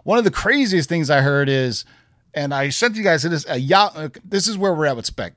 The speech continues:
kids, boys and girls. Uh, for those who watch this channel, you guys are probably more familiar with YouTube channels or apps or,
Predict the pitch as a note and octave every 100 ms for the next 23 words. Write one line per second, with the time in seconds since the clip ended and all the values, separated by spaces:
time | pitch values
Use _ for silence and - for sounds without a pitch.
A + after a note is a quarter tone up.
0 | _ _ _ _ - F#2+ F#2 - A2+ G#2
1 | G2+ G#2 G2 F#2+ - B2+ A2+ - F#3+ A#3+
2 | F#3+ F3 D#3+ D3 E3 - E3 C#3+ C3+ G3+
3 | D#3 D3+ C3+ - C#3+ C3+ C3+ C3 C#3 C3+
4 | C3 A#2+ G#2+ C3+ C#3 C3 C#3 B2+ A#2+ A#2+
5 | A#2 G#2+ A2 - D3 B2+ A#2+ - C3 A2
6 | G#2